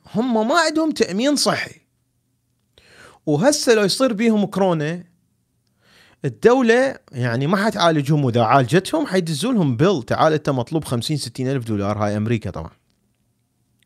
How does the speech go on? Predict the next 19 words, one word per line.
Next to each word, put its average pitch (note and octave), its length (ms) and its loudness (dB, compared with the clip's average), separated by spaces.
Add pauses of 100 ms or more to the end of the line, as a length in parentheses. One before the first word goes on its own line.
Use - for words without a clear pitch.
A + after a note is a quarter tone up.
(120)
تعال A2+ 240 0
تلقى B2 300 -2
مطلوب، G2+ 280 -4
يعني A#2+ 120 -2
ما D#3+ 80 2
عندهم G#3+ 180 0
تأمين C3+ 280 -2
صحي. D#3+ 240 -12 (1900)
فإذا F#3+ 460 0
فتح G#4+ 400 -2
ال-، E4+ 200 -4 (400)
ال-، F3 180 -8
ال-، - 180 -14
ال-، C#3+ 380 -10
ال-، C3+ 200 -14
ال-، C3 240 -14
ال-، B2 320 -12
ال-، A#2+ 280 -18 (240)
البلد B2 500 0